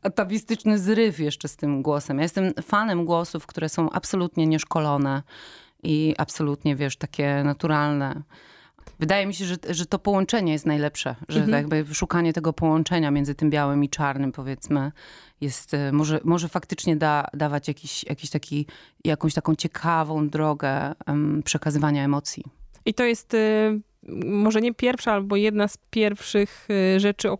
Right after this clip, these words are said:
Speaker 2: której myślisz przy tworzeniu muzyki? W sensie
Speaker 1: Tak
Speaker 2: zaczynasz
Speaker 1: jest.
Speaker 2: od głosu,
Speaker 1: Zaczynam
Speaker 2: wokalu?
Speaker 1: od głosu, tak.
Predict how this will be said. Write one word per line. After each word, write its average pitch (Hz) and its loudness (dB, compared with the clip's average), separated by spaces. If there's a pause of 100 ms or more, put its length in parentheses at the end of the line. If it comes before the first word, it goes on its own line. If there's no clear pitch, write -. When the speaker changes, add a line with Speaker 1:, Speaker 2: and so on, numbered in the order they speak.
Speaker 2:
której 196 2
myślisz 196 2
przy - -4
tworzeniu 196 2
muzyki? 190 2
W - -12
sensie 214 0
Speaker 1:
Tak 208 2
Speaker 2:
zaczynasz 190 2
Speaker 1:
jest. 202 -2
Speaker 2:
od - -8
głosu, 214 2
Speaker 1:
Zaczynam 208 2
Speaker 2:
wokalu? 196 2
Speaker 1:
od - -2
głosu, 160 -2
tak. 143 -4